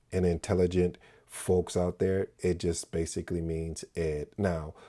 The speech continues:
pull up to the dinner table. I got some stories to tell. When walking through an elephant camp, a man noticed that the elephants were only secured with a small rope that was tied around one ankle. He wondered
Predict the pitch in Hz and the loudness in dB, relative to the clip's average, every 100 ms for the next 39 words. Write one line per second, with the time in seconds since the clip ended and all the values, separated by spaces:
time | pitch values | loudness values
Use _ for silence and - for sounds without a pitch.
0 | - 151 135 117 113 95 87 87 82 - | 2 6 6 6 2 2 2 2 0 -2
1 | 82 82 76 78 _ _ _ _ _ _ | -2 -2 -4 -8 _ _ _ _ _ _
2 | _ _ _ _ - 98 87 - 80 - | _ _ _ _ 0 2 2 -2 -8 0
3 | 90 80 80 78 - 82 76 85 - _ | 2 2 -2 -8 -8 -8 -10 -14 -20 _
4 | _ _ _ _ _ _ - - - 131 | _ _ _ _ _ _ -20 -20 2 6
5 | 120 139 220 175 156 131 113 104 101 95 | 6 6 4 2 4 6 6 6 4 4
6 | 90 85 - 80 78 - - 95 104 123 | 0 -4 -4 -6 -8 -10 -2 2 4 4
7 | 143 127 101 92 87 - - 85 - 92 | 4 2 2 4 2 2 -2 0 0 2
8 | 98 90 95 87 92 87 95 104 107 104 | 0 2 -2 -2 -2 -2 -2 0 2 2
9 | 101 98 - - - 104 95 87 82 78 | 0 -4 -8 -6 2 4 4 4 -2 -2
10 | - 104 95 110 98 80 80 - - - | -2 0 2 2 2 0 -2 -8 -20 -10
11 | - 90 85 - - 98 95 87 87 85 | -2 0 0 -4 0 0 2 2 2 0
12 | 82 85 90 90 87 80 - - - _ | -2 0 0 0 -2 -4 -6 -14 -16 _
13 | - - - 165 143 135 131 80 71 | -20 -20 2 6 6 6 2 0 -4